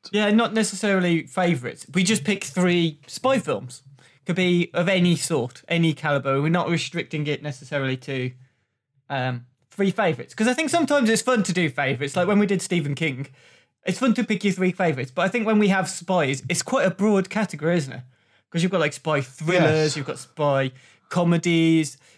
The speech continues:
Speaker 1: um, you know, th-, it can open it up to, you could just pick three Bond films if you wanted to. But, um, yeah,
Speaker 2: Which
Speaker 1: I thought
Speaker 2: Paul
Speaker 1: it'd be
Speaker 2: probably has.
Speaker 1: <laughs> I thought it'd just be fun to see what people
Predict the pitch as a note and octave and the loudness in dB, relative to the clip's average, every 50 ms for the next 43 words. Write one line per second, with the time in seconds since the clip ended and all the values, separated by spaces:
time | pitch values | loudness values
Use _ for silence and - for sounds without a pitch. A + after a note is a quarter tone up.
0 | _ _ - D3+ D3+ D3 C#3+ C#3+ C#3 C#3+ C#3 - - F#3+ G3+ E3+ D3+ D#3 D3+ E3+ | _ _ -6 -4 -2 0 0 0 -2 -4 -4 -4 -2 0 0 2 2 0 0 -2
1 | - - - G#3+ G#3 A3+ G#3+ G3+ - F#3+ F#3 D3+ D#3 - - - E3+ E3+ F3 F3+ | -4 -4 0 0 2 2 2 0 0 0 0 0 -2 -2 -2 -2 -2 -2 0 -2
2 | A3+ F#3+ F#3 - F#3 - - F3 D#3+ - - - D#3+ D#3+ C#3+ C#3 B2 B2+ C#3+ D#3 | -2 -2 0 -2 -2 -2 -2 -4 -6 -6 -6 -4 -2 -2 -2 -2 -2 -2 0 2
3 | D#3+ F#3 G3+ E3 - D3+ D3 C#3 C3+ B2+ C3 C#3+ - C#3 C3+ C#3+ D#3+ D3+ C3+ B2+ | 2 4 2 2 0 0 0 0 0 -2 -4 -6 -6 -4 -2 -2 -2 -2 -4 -8
4 | - - - D3 C3 - - _ _ _ _ _ _ _ _ _ _ - D3 - | -12 -10 -10 -10 -10 -12 -16 _ _ _ _ _ _ _ _ _ _ -8 -8 -6
5 | - C3+ D3 D3 D3 D3 D3 D3 - _ _ _ _ _ _ _ _ _ - D4 | -4 -2 0 0 0 0 -2 -6 -8 _ _ _ _ _ _ _ _ _ -2 0
6 | C4 E3 C#3 D3+ - G#3 A3 A3 C4 B3+ - D3+ C#3 A3+ C3+ B2 G2+ A2+ A2+ G2 | 2 2 2 2 2 2 2 2 4 4 4 4 4 2 2 2 2 0 0 2
7 | B2 B2 A#2 G#2+ G#2+ G2+ - - - A3 A3 - A3+ F#3+ - - - - - - | 2 2 2 4 4 2 2 2 2 0 0 2 0 -2 -2 -4 -10 -16 -18 -20
8 | - - - B3 F#3 - - - G#3 A3 A3 D4+ C#4 B3 A3 A#3+ A3+ - - A3+ | -20 -12 -8 -8 -8 -6 -4 -2 -2 2 2 2 2 4 4 2 0 0 0 -2
9 | - - G#3 G#3 G3+ F#3 - F3+ - F#3 F3 E3 E3 D#3 - - - D#3+ D#3+ - | 0 2 2 2 2 2 2 2 2 2 2 2 2 2 0 0 0 -2 0 0
10 | - D3+ D3+ D3 C#3+ C#3 - | 0 0 2 2 0 -2 -6